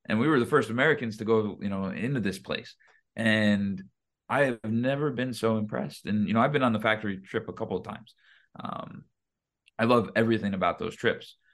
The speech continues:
but this is such an amazing facility, so beautifully done, but also gives you so much access to everything, uh, you know, Grand Seiko. And, you know, the nature surrounding it too is, is really impressive as well.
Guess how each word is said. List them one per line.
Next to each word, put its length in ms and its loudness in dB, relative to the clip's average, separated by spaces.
but 220 -2
this 260 0
is 200 -6
such 260 -2
an 80 -2
amazing 520 0
facility, 600 -2
so 220 4
beautifully 460 2
done, 480 2
but 200 2
also 340 0
gives 280 -2
you 100 -2
so 220 -4
much 180 -2
access 520 -2
to 140 -8
everything, 580 -4
uh, 300 -10
you 80 -12
know, 100 -8
Grand 300 0
Seiko. 440 0
And, 600 -2
you 80 -4
know, 80 0
the 120 0
nature 360 2
surrounding 480 -2
it 100 -8
too 240 -2
is, 260 -10
is 160 -12
really 300 -8
impressive 500 -14
as 140 -20
well. 260 -12